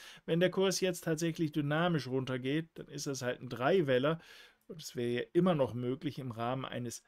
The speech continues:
Flats. Also ihr seht, das macht enorm viel aus. Ob er wackelig runterkommt, ob er steil runterkommt, das ist das Entscheidende. Im Moment kommt er noch gar nicht runter. Im Gegenteil, er geht ja sogar steil wieder nach oben.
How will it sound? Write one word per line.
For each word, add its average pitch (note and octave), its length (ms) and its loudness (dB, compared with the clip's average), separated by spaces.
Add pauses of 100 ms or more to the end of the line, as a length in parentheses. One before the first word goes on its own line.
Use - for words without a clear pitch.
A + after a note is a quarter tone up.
(120)
Flats. C#3 580 2
Also C3+ 220 -4
ihr B2+ 160 -2
seht, C3 320 -2 (240)
das - 240 -6
macht C#3 280 -6
enorm C#3+ 520 2
viel D#3+ 260 4
aus. A#2+ 440 -2
Ob - 180 -8
er A2+ 200 -4
wackelig F#3 500 -2
runterkommt, F#3 640 -2 (360)
ob - 180 -10
er A#2+ 260 -2
steil C#3+ 520 2
runterkommt, D3 720 0 (640)
das C3 240 -2
ist - 400 -2
das B2+ 160 -4
Entscheidende. A#2+ 720 -6
Im D#3+ 100 6
Moment F#3 260 8
kommt F#3 220 6
er F3 60 8
noch D#3 160 0
gar E3+ 180 4
nicht G#3+ 180 -2
runter. G#3 440 2
Im D3+ 80 2
Gegenteil, F#3 480 6
er D3+ 100 -2
geht D3+ 180 2
ja D3+ 120 2
sogar C#3 260 0
steil C3+ 320 4
wieder C3 180 -2
nach B2 200 -4
oben. G3 400 0